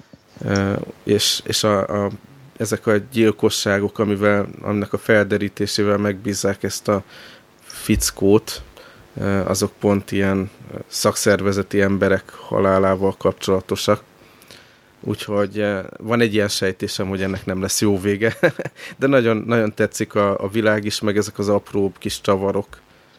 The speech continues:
És természetesen nagy-, nagyon jó lehetőséget ad ez a sok,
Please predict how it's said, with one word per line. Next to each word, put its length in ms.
És 100
természetesen 840
nagy-, 520
nagyon 240
jó 280
lehetőséget 880
ad 180
ez 120
a 60
sok, 240